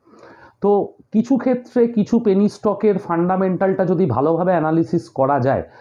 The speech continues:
আজকের ডেটে আপনারা ফান্ডামেন্টাল অ্যানালিসিস বলতে YouTube-এ কী খুঁজে পাবেন? ফান্ডামেন্টাল অ্যানালিসিস বলতে আপনারা YouTube-এ খুঁজে পাবেন যে সবাই পি ই রেশিও বা, বা debt to equity ratio, এইসব, আহ, ক্যাশ রিজার্ভ রেশিও, এইসব রেশিও নিয়ে কথা হচ্ছে।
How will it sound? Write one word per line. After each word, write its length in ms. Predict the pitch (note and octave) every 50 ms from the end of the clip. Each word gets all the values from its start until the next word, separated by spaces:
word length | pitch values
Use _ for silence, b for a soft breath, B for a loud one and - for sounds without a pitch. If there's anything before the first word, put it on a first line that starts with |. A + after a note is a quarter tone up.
| B B B B B B
আজকের 340 | F#2 G#2+ A2+ B2 C3+ D#3 C#3+
ডেটে 200 | D3+ E3 E3 F3+
আপনারা 280 | E3+ E3 - E3 F3 F3
ফান্ডামেন্টাল 640 | E3+ D#3 C#3+ C#3+ C#3+ D3+ D#3+ D#3+ E3 D#3+ F3 D#3+
অ্যানালিসিস 520 | D#3+ D#3+ D#3 D#3+ E3+ E3 D#3 - E3+ D3+ B2+
বলতে 260 | C#3+ D#3+ D#3 D3+ F3 E3
YouTube-এ 640 | E3 - - A#2+ C3+ C3+ B2 D#3+ D#3+ D#3 E3 D#3+
কী 180 | E3 - D#3 C#3+
খুঁজে 280 | - - A#2+ A2 A2
পাবেন? 280 | G2+ G#2 F#2+ G2 F#2+ F#2+
ফান্ডামেন্টাল 580 | - B2+ B2+ C3+ D3+ D3 C#3+ C#3+ C3+ C#3 C#3+
অ্যানালিসিস 500 | D3+ C#3 C3+ C#3+ D3 C#3 C#3+ D#3 C#3+ C3
বলতে 220 | D3+ D#3 D3+ - E3+
আপনারা 300 | D3 B2 C3 C3 C3+ C#3+
YouTube-এ 520 | C#3 A#2+ A#2 A#2+ A#2 C#3+ C#3 C3+ C3 D3+
খুঁজে 280 | D3 - - G#2+ A#2 A#2+
পাবেন 300 | A#2+ C3 C3 E3 F#3 G#3 G3+ B B B B B B B B -
যে 80 | A2 A2+
সবাই 320 | - C3+ B2 C3 C3+ C3+
পি 360 | C3 - C3 B2+ C3+ C#3+ C#3+
ই 40 | C#3
রেশিও 640 | C#3 C#3+ C3+ C#3 - D#3 D3+ D3 D3 D3 C#3 C3 A#2
বা, 420 | F#2+ A2 A2 G#2+ G#2+ G#2+ G#2 G2+ G#2
বা 460 | F#2+ G2+ A2+ A2+ A2 G#2+ G#2 G2+ G2 F#2
debt 140 | B2 B2+ A#2+ - _ -
to 80 | C#3
equity 580 | C3 C3 C3 - C3 C3 B2 A#2 C3 C3+ C#3 C3+
ratio, 300 | A#2+ C3+ - F#3+ G#3+ A3
এইসব, 640 | G#3 F#3 E3 D#3 D#3 C3+ - E3 D#3+ C3+ A2+ G#2+
আহ, 840 | G#2 A2+ A2+ G2 G2 G2 G#2 G2 - - - - - - - F#2+ G2+
ক্যাশ 380 | - - C#3+ C3 C3 C3+ -
রিজার্ভ 360 | B2 B2+ C3 B2 D3+ C#3+ C3+ C#3
রেশিও, 300 | C3 B2+ B2+ - F3+ F#3+
এইসব 360 | G3 C#3+ C3+ C3 D#3+ D#3 C3
রেশিও 340 | A#2+ A#2 A#2 - - C#3 C3+
নিয়ে 200 | C#3+ D3 D#3 D#3
কথা 260 | - B2 A2 - A#2 A2
হচ্ছে। 440 | F#2 F#2 F2 - _ - - D#2+